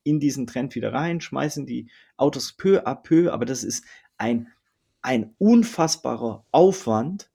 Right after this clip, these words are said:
weil wir die Strukturen nämlich genauso gebaut haben. Und eigentlich kann man die Autobahn auch so ein bisschen mit Denkstrukturen und Mindsets et cetera ver-,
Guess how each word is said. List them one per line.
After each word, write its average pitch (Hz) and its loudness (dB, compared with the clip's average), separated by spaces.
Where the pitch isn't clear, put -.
weil 120 0
wir 123 2
die 120 -2
Strukturen 160 0
nämlich 127 -4
genauso 147 0
gebaut 131 -2
haben. 87 -4
Und - -4
eigentlich 165 0
kann 156 -2
man 135 -2
die - -2
Autobahn 151 -2
auch - -4
so 147 -6
ein 131 -4
bisschen 139 -4
mit 117 -6
Denkstrukturen 131 -2
und 107 -2
Mindsets 117 -2
et 110 -6
cetera 107 0
ver-, 92 -8